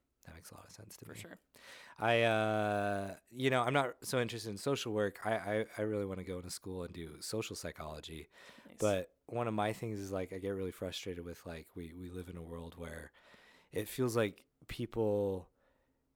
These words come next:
Speaker 1: it feels like we all have the same desires of the world that we wanna see,
Speaker 2: Mm-hmm.
Speaker 1: typically. Like, even though we have very different ways of how we realize that, like, people in general don't wanna see people homeless.
Speaker 2: Yeah.
Speaker 1: Don't wanna see people struggling with drugs. Don't wanna see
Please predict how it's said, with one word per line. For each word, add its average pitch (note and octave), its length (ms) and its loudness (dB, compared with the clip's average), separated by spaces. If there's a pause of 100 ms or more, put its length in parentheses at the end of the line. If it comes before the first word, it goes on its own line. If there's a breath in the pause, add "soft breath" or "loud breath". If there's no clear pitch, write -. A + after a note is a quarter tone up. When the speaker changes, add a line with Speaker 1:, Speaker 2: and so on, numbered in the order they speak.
(140)
Speaker 1:
it A#2+ 120 -4
feels C#3+ 200 4
like C3+ 100 4
we A2+ 140 2
all A2 200 2
have A2+ 200 -2
the F#2+ 100 -4
same A2+ 220 -4
desires F#2+ 600 -4
of G2 80 -10
the - 80 -12
world F2 240 -8
that E2 140 -10
we F2 80 -10
wanna E2 240 -10
see, - 260 -6
Speaker 2:
Mm-hmm. - 240 -14
Speaker 1:
typically. D3+ 520 -4 (180)
Like, F2 240 -6
even A2+ 220 -6
though G#2+ 100 -2
we G2+ 100 2
have F2 140 -4
very G2 280 -2
different F2+ 260 -8
ways F2+ 200 -6
of - 80 -18
how F2+ 140 -8
we E2+ 120 -6
realize E2+ 480 -8
that, D#2+ 300 -10
like, E2 200 -12 (240 loud breath)
people D#3 280 -2
in G#2+ 160 -4
general F#2 520 -2 (420 soft breath)
don't C3 160 2
wanna G#2 160 -2
see - 140 -10
people - 260 -16
homeless. E2 540 -16 (140)
Speaker 2:
Yeah. - 120 -14 (340)
Speaker 1:
Don't D3+ 140 2
wanna A2 160 -2
see - 140 -10
people - 260 -16
struggling E2+ 580 -8
with F#2 100 -14
drugs. F#2 480 -10
Don't C3+ 180 -6
wanna B2 160 -4
see F#2+ 380 -2